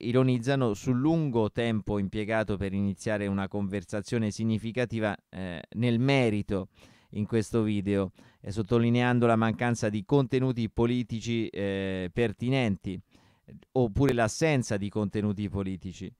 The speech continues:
E durante la conversazione nel video vengono fatte domande casuali e insignificanti, come la provenienza della musicista, eh, che non sembrano contribuire al messaggio politico. Luca e Paolo ridicolizzano il fatto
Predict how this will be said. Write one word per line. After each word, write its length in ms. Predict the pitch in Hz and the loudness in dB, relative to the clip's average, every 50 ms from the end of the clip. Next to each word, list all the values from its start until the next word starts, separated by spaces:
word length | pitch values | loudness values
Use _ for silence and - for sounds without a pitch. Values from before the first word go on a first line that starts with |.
| _ _ _ _ _ _ _ _ | _ _ _ _ _ _ _ _
E 140 | - - 107 | -12 -10 -4
durante 340 | 110 139 147 151 147 - 151 | 0 2 2 2 2 2 2
la 100 | 135 135 | 2 4
conversazione 1040 | - 143 135 131 139 135 131 - 156 147 139 - - 160 160 147 127 117 110 107 104 | 4 2 2 4 2 0 0 0 0 0 0 0 2 4 4 4 4 4 2 2 2
nel 220 | 113 131 139 135 | 2 2 0 0
video 320 | 123 151 165 165 151 143 127 | 0 -2 0 2 4 4 4
vengono 380 | 120 113 110 107 110 110 104 | 4 4 2 2 0 0 0
fatte 320 | - 117 113 101 - 113 104 | 0 0 0 0 -2 -2 -2
domande 440 | 110 107 110 110 110 107 107 104 | 0 0 2 2 2 2 0 0
casuali 840 | - - 104 104 101 101 104 113 113 113 117 117 110 104 101 101 98 98 | -2 -2 -2 -2 -2 -2 -2 0 2 2 4 4 2 2 0 -2 -4 -4
e 120 | 95 95 | -4 -2
insignificanti, 1080 | 98 101 95 - - 107 107 104 98 - 110 101 131 131 127 117 101 98 - - 101 | -2 -2 -2 -4 -2 -2 0 0 0 -2 -4 -2 0 0 2 2 2 0 -2 -4 -4
come 240 | - 113 104 104 101 | -2 -2 0 0 2
la 100 | 101 101 | 0 0
provenienza 920 | - - 107 104 104 104 107 107 107 107 104 101 - - 110 107 101 95 - _ _ _ _ _ | 0 -2 -2 0 0 2 2 2 2 2 0 -2 -2 -2 -2 -2 -2 -2 -4 _ _ _ _ _
della 360 | _ 101 107 110 104 107 104 104 | _ -6 -4 -2 0 0 0 2
musicista, 1000 | 110 113 110 101 117 117 107 - 139 139 139 123 - - 143 139 143 143 135 - _ _ _ _ | 2 2 0 0 -2 -6 -2 0 0 0 0 -2 -4 -2 0 0 0 0 -2 -8 _ _ _ _
eh, 300 | - - 101 101 101 95 | -8 -6 -4 -2 -4 -4
che 140 | - - 123 | -2 0 2
non 160 | 123 127 127 | 2 2 2
sembrano 480 | - - 131 117 117 120 117 113 113 107 | 2 2 2 2 2 2 2 2 2 2
contribuire 680 | - 123 117 110 - 117 127 113 113 120 117 110 107 104 | 2 0 0 0 0 -2 -2 0 2 2 2 2 2 0
al 120 | 101 101 | 2 2
messaggio 540 | 104 107 101 - - 104 104 98 95 104 98 | 2 0 0 -2 -4 -4 -4 0 -2 -2 0
politico. 600 | - 113 113 120 120 104 - 104 92 98 95 76 | 0 0 0 0 -2 -2 -4 -6 -4 -4 -4 -2
Luca 260 | 90 113 110 - 120 | -2 -4 -2 0 -2
e 60 | 113 | -2
Paolo 380 | 98 - 123 120 117 113 107 107 | 0 2 2 4 4 4 4 2
ridicolizzano 960 | 107 113 107 98 117 117 110 - 131 127 131 127 101 92 95 104 98 95 95 | 0 -2 -2 -4 -4 -6 0 2 2 2 2 0 -2 -2 -2 0 0 2 0
il 120 | 95 95 | 0 -2
fatto 540 | - - 107 104 101 - - 104 98 95 92 | -2 -2 -2 -2 -2 -2 -2 -2 -2 -2 -4